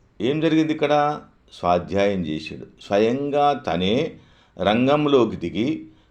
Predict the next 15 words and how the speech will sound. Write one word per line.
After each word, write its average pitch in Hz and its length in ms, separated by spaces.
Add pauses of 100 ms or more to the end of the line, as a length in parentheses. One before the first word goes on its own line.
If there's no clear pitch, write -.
వీరప్పన్ 139 680
యొక్క 104 300 (280)
వ్యవహార 120 560
శైలిని, 87 480 (460)
జీవన 120 400
శైలిని 98 420 (300)
అంతా 113 600 (100)
గమనించి 107 580 (680)
ఒక 110 200
సినిమాగా 123 600
తీసి 90 400 (720)
ప్రవేశపెట్టిండు, 110 840
అందరికీ 107 360
అందించాడు, 98 540
చూసిండ్రు, 104 500